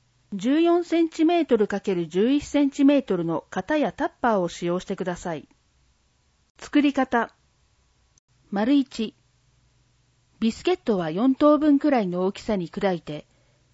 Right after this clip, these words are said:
型に敷く。丸二。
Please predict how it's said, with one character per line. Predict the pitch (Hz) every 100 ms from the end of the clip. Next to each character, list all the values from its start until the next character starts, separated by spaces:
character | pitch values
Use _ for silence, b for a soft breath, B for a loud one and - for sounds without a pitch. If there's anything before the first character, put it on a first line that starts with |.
| -
型 | 202 302
に | 311 185
敷 | - -
く。 | 202 - _ _ _ _ _ _ _ _ _ _ _ _ _ _ _
丸 | 196 226 269
二。 | 254 -